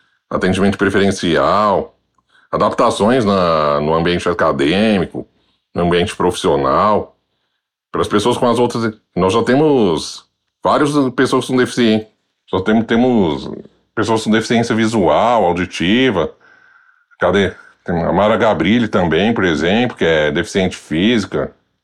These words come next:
Temos pessoas que já garantem, já conseguiram garantir direitos para essas pessoas com as demais deficiências. Mas na,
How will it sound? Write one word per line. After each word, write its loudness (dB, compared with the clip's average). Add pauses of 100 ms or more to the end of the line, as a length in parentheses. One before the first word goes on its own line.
(140)
Temos 0
pessoas 0
que -10
já 2
garantem, 0
já -2
conseguiram 0
garantir 0
direitos 0
para 0
essas 0 (800)
pessoas 0
com 0
as 2
demais 2
deficiências. -4 (720)
Mas 0
na, 0